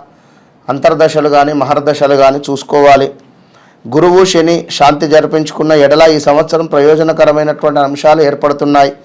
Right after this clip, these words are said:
అన్నిటిలోనూ విజయాన్ని సాధిస్తారు. ఈ రాశిలో జన్మించిన వారి సంవత్సరము ఆంజనేయ స్వామి యొక్క పాశుపత హోమము జరిపించుకోవాలి. మెడలో లేదా చేతికి తప్పకుండా సర్పదోష నివారణ సంబంధిత కంకణాలు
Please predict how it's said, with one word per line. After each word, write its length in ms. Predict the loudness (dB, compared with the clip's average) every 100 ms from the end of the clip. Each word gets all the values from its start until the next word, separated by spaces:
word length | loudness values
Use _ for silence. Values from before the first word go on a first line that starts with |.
| _ _ _ _ _
అన్నిటిలోనూ 540 | -2 -2 0 2 2 2
విజయాన్ని 440 | -2 2 4 2
సాధిస్తారు. 600 | 2 2 2 -2 2 2
ఈ 100 | 2
రాశిలో 380 | 4 2 2 0
జన్మించిన 480 | 0 -2 -2 -2 2
వారి 260 | 2 2
సంవత్సరము 640 | 0 0 -2 0 0 0 -4 -12 _ -4
ఆంజనేయ 440 | -2 0 -2 -2
స్వామి 440 | -4 0 0 0
యొక్క 280 | -4 -2 0 0 -4 _ _ _ _ _ _ 2
పాశుపత 500 | 2 2 -2 2 2
హోమము 440 | 2 2 2 0
జరిపించుకోవాలి. 1000 | 0 0 -2 -6 -4 0 4 4 2 -6 _ _ _ _ -4
మెడలో 380 | 0 4 4
లేదా 300 | 6 6 4 2
చేతికి 340 | -2 -2 -4 -2
తప్పకుండా 880 | -2 -2 -2 0 4 4 4 2 -4 _ _ _ _ _ _ _ _ _ _ -6
సర్పదోష 600 | -4 0 0 2 0 0
నివారణ 640 | -2 2 4 4 4 2 -4
సంబంధిత 640 | -4 -4 0 -2 0 0 2 0 -4 _ _ _ -8
కంకణాలు 640 | -8 -4 0 0 0